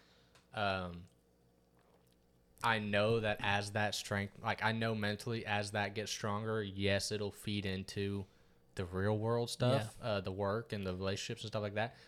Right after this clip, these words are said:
Speaker 1: But it's like, my anxiety just mainly becomes like, "Okay, when is it gonna happen?" You know,
Speaker 2: Yeah.
Speaker 1: like, I'm doing this stuff, I'm doing it. I know I need to be patient, but it's like, I don't have a lot of patience at the
Speaker 2: Yeah.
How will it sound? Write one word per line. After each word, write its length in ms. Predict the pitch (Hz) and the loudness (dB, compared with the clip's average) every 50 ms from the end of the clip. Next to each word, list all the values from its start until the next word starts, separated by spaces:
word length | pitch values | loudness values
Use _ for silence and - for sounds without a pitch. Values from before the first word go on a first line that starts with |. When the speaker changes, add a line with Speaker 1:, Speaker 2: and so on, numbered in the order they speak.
| - - | -12 -4
Speaker 1:
But 100 | 117 107 | -2 -2
it's 140 | 107 98 - | -2 0 0
like, 320 | 110 107 101 101 95 - - _ _ - _ _ _ _ - - _ _ _ _ _ _ _ _ _ _ - - - | 0 0 0 0 -2 -8 -16 _ _ -20 _ _ _ _ -20 -20 _ _ _ _ _ _ _ _ _ _ -20 -14 -6
my 200 | 135 127 117 117 | 0 2 2 2
anxiety 460 | 117 107 101 117 120 135 151 147 135 | 0 0 0 2 2 2 2 2 -2
just 220 | 120 117 120 101 - | -2 -2 -4 -4 -4
mainly 320 | 113 113 113 113 113 110 | -4 -2 -2 -2 -4 -4
becomes 380 | 101 107 - - 107 104 - - | -6 -6 -6 -6 -6 -6 -4 -4
like, 120 | 101 95 98 | -4 -4 -4
"Okay, 220 | - - 107 92 | -2 0 0 0
when 240 | 92 92 92 95 95 | 2 0 0 0 -2
is 80 | 92 | -2
it 60 | 92 - | -4 -4
gonna 120 | 90 87 | -6 -6
happen?" 340 | - 87 87 - - - - - - | -4 -4 -4 -6 -8 -12 -16 -12 -8
You 100 | 101 92 | -4 -2
know, 100 | 90 107 | -2 -2
Speaker 2:
Yeah. 60 | 107 | 0
Speaker 1:
like, 200 | 104 104 104 - | 0 0 0 0
I'm 100 | 107 113 | 0 0
doing 300 | 107 120 117 123 131 139 | 2 2 2 2 2 2
this 120 | 147 143 135 | 2 0 0
stuff, 440 | - - 156 170 175 175 - - - - - _ - - - - - _ _ - - - | 2 2 2 2 2 0 -4 -12 -16 -20 -20 _ -20 -20 -20 -20 -20 _ _ -20 -10 -6
I'm 140 | 120 110 101 | -4 -4 0
doing 320 | 101 107 110 117 131 151 | 2 2 4 4 4 4
it. 240 | 160 175 175 - - - 117 | 4 2 2 0 -4 -4 -2
I 80 | 117 | -2
know 240 | 110 107 107 110 117 | 0 2 2 2 2
I 40 | 120 | 2
need 120 | 123 123 | 0 -2
to 80 | 120 113 | -2 -2
be 80 | 117 113 | -4 -6
patient, 500 | - - 113 117 117 - 151 156 139 117 | -2 -2 -2 -2 0 0 -2 -2 -2 0
but 120 | 117 107 | -2 -2
it's 160 | 101 - - | -2 -2 -2
like, 300 | 107 98 95 95 - - - - - - - - - - - - - - - - - - - - | -2 -2 -2 -2 -4 -6 -18 -20 -20 -20 -20 -20 -20 -20 -20 -20 -20 -20 -20 -20 -20 -12 -2 2
I 80 | 110 110 | 4 4
don't 120 | 113 110 | 6 6
have 120 | 113 107 104 | 6 6 6
a 20 | |
lot 120 | 101 95 | 6 4
of 60 | 92 - | 4 2
patience 380 | - 95 92 - - 95 - | 0 0 0 0 -4 -6 -6
at 80 | 95 - | -6 -2
the 60 | 87 | 0
Speaker 2:
Yeah. 60 | 127 | 2